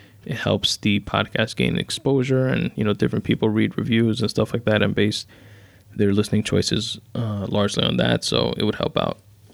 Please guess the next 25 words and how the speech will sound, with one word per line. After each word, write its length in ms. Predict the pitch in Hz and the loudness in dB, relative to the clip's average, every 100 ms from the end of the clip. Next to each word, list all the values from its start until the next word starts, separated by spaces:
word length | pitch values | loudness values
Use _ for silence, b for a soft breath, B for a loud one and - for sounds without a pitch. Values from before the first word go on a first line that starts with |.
| - - | -14 -2
if 220 | 123 - | -2 0
you 60 | 92 | 0
guys, 440 | 90 - - - - - - | 2 0 -4 -8 -16 -8 -4
uh, 200 | 107 101 | -4 -4
can 180 | - 110 | -6 0
rate 240 | 120 123 | 0 2
and 100 | 120 | 2
review 380 | 113 107 107 107 | 2 2 2 2
the 80 | 107 | 0
podcast 680 | - - - - - - - - | -2 -2 -2 -4 -4 -6 -12 -4
on 280 | 110 101 101 | 0 2 2
iTunes 440 | 110 101 - - 127 | 0 -2 -4 -4 -4
and 160 | - - | -2 -2
or 120 | - | -2
Stitcher. 440 | - - - - - - - - _ _ _ _ _ _ _ _ _ _ _ _ _ _ _ _ _ _ _ _ _ _ _ - | -2 -4 -2 -6 -8 -20 -20 -20 _ _ _ _ _ _ _ _ _ _ _ _ _ _ _ _ _ _ _ _ _ _ _ -2
And, 260 | 127 123 123 | 2 4 4
you 80 | |
know, 140 | 101 90 | 2 0
just 180 | 117 - | -2 0
tell 460 | 120 117 117 - - | 0 2 0 -2 -4
friends 300 | - 113 113 | -2 0 0
and 80 | 117 | -2
family 300 | 110 107 104 | -2 0 0
about 260 | 107 104 | 0 0
it 160 | 110 | 0